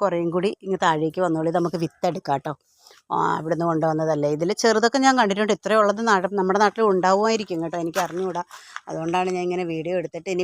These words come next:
വീഡിയോയുടെ താഴെ വന്നിട്ട് ഇതൊക്കെ എല്ലാ നാട്ടിലും ഉള്ളതാണ്, അത് നിങ്ങളങ്ങനെ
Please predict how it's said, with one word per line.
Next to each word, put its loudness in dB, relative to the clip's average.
വീഡിയോയുടെ 0
താഴെ 2
വന്നിട്ട് -2
ഇതൊക്കെ 0
എല്ലാ 2
നാട്ടിലും 0
ഉള്ളതാണ്, 0
അത് -2
നിങ്ങളങ്ങനെ 0